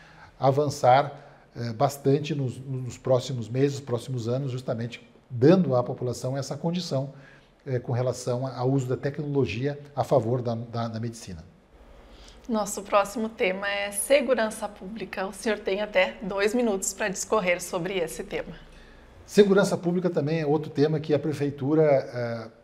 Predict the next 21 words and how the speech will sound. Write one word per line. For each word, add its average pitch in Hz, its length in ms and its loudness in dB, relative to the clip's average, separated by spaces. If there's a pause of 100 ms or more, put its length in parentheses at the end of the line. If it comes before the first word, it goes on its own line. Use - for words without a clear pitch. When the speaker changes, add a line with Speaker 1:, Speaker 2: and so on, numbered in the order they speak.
(140)
Speaker 1:
trata 147 300 6
com 151 160 -4
muita 143 460 4
atenção. 127 640 -4 (460)
Eh, 117 200 -12
tanto 175 340 6
é 143 80 8
assim 143 380 0
que 170 160 -4
nós 147 240 0
temos 143 440 0
hoje 143 380 0
um, 117 320 -6 (300)
um - 20 -10
ciosp, 135 640 0
né, 117 180 -8 (520)
que - 120 -4
é 120 60 4
um 123 80 0
centro 131 440 -4
integrado 117 640 -2